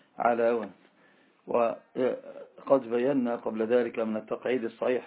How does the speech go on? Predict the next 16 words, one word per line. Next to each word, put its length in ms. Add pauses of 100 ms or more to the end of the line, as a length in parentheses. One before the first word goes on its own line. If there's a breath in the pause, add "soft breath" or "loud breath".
في، 260
عند 200
علماء 340
التفسير 500 (600 soft breath)
أن 200
سبب 320
النزول 520
مفسر 580
وليس 320
مخصص، 680 (2500 loud breath)
أن 240
سبب 320
التفسير، 680
آه، 180
سبب 320
النزول 600